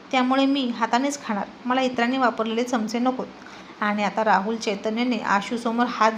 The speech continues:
जोडले आणि म्हणाले, "तुझ्या वयातल्या मुलांना अजून शेंबूड पुसायची अक्कल नाही आणि तुझं नॉलेजसमोर आम्ही तर हात जोडले बाबा."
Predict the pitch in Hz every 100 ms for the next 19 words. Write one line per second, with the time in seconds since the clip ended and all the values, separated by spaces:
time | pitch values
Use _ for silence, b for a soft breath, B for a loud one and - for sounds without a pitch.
0 | 226 220 214 226 220 220 240 226 233 226
1 | 220 B B - 262 254 285 254 233 240
2 | 262 247 240 247 233 226 262 - 240 214
3 | 254 247 247 247 214 - 247 262 254 -
4 | B B - 233 254 254 247 233 254 233
5 | 233 254 269 262 240 214 220 240 262 262
6 | 233 233 220 214 220 254 226 -